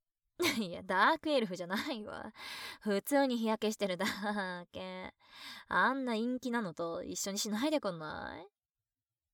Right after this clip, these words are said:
助けてもらったくせに失礼なやつ。ん？<laughs> そう。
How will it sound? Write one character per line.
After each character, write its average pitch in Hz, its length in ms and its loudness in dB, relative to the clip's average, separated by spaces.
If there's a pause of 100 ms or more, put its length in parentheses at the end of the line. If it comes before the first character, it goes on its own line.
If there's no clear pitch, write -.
(160)
助 180 420 -4
け 269 40 2
て 185 120 -4
も 208 140 -8
ら 185 80 -8
っ - 20 -8
た - 140 -10
く - 100 -8
せ - 120 -2
に 170 80 -12
失 - 260 2
礼 208 180 0
な 175 180 -10
や 233 240 -4
つ。 185 440 -6 (3500)
ん？ 254 260 2
<laughs> - 0 -
そ 196 200 -2
う。 - 80 -8